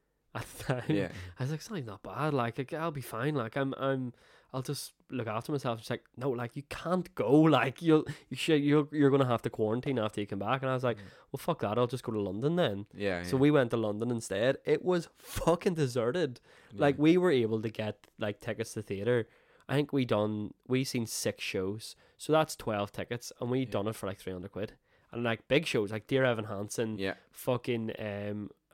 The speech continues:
Speaker 1: I'm pretty sure we done Matilda. We done really, really big shows, plays and stuff, and, uh, Come From Away at that
Speaker 2: Yeah,
Speaker 1: time for
Speaker 2: yeah.
Speaker 1: dirt cheap, like, like, and, uh,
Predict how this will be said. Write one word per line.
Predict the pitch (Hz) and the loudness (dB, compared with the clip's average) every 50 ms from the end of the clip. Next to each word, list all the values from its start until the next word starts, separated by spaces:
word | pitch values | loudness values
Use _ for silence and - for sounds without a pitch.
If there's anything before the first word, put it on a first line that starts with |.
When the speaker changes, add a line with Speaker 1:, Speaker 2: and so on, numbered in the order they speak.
| _ - | _ -10
Speaker 1:
I'm | 113 113 | -10 -10
pretty | - - - - 135 127 127 | -10 -10 -4 0 0 0 0
sure | - - 123 | 0 0 0
we | 113 113 | 0 0
done | 107 104 101 | -2 -2 -4
Matilda. | 101 101 - - 107 98 98 104 120 127 123 113 | -6 -8 -6 -6 -6 -4 0 2 2 2 2 2
We | 110 123 | 0 -2
done | 123 143 160 143 113 | 0 0 0 0 -2
really, | 104 110 113 127 143 143 131 117 | -2 0 2 2 2 2 2 0
really | 107 107 110 104 | -2 -2 -4 -4
big | - 101 101 107 | -4 -6 -10 -8
shows, | - - 110 104 110 117 117 | -8 -6 -2 -2 0 -2 -2
plays | - - - 117 104 110 120 127 - | -6 -8 -8 -4 -2 -2 -2 -2 -2
and | 143 139 | -4 -6
stuff, | - - 156 143 - - - - - - - _ _ - | -2 2 0 0 0 -2 -18 -20 -20 -20 -20 _ _ -6
and, | - 127 120 113 113 113 113 110 110 | -2 0 0 2 0 -2 -2 -2 -2
uh, | 120 113 113 | 0 -2 -2
Come | - - 127 120 113 | 0 0 0 0 0
From | - 123 110 | -2 -4 -4
Away | 104 101 98 98 110 127 | -2 -4 -2 0 0 0
at | 139 139 | 0 0
that | - 143 135 98 | 0 0 0 0
Speaker 2:
Yeah, | 98 | 0
Speaker 1:
time | 143 135 135 135 123 | 0 0 0 0 -2
for | - 110 110 | -4 -6 -6
Speaker 2:
yeah. | 110 120 - _ _ _ _ _ _ _ _ - | -6 -8 -14 _ _ _ _ _ _ _ _ 6
Speaker 1:
dirt | 139 139 165 190 - - | 8 8 8 8 4 -2
cheap, | - - - 104 113 120 - - | -8 -6 -4 -2 -2 -2 -2 -2
like, | 151 110 98 113 _ - - | -2 -2 -2 -4 _ -12 -8
like, | - 123 120 113 - - | -6 -4 -4 -4 -6 -6
and, | - 127 117 113 113 110 107 113 | -4 -2 -2 -2 -2 -4 -4 -4
uh, | 110 110 110 107 110 110 110 | -2 -2 -2 -2 -2 -2 -2